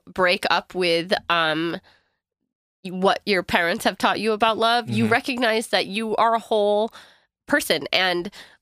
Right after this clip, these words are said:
Speaker 1: um, I'm not saying never speak to your parents again. However, to anyone out there who maybe has, like, a contemptuous relationship with their parents or the p-, way they raised them, your life exists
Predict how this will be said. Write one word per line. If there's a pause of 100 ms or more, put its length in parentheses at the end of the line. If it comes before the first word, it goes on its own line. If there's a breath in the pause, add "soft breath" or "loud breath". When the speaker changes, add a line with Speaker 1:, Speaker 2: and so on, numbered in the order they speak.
Speaker 1:
um, (180)
I'm
not
saying
never
speak
to
your
parents
again. (280 loud breath)
However, (220 loud breath)
to
anyone
out
there (160)
who
maybe
has,
like,
a
contemptuous
relationship
with
their
parents
or
the
p-,
way
they
raised
them, (560 loud breath)
your
life
exists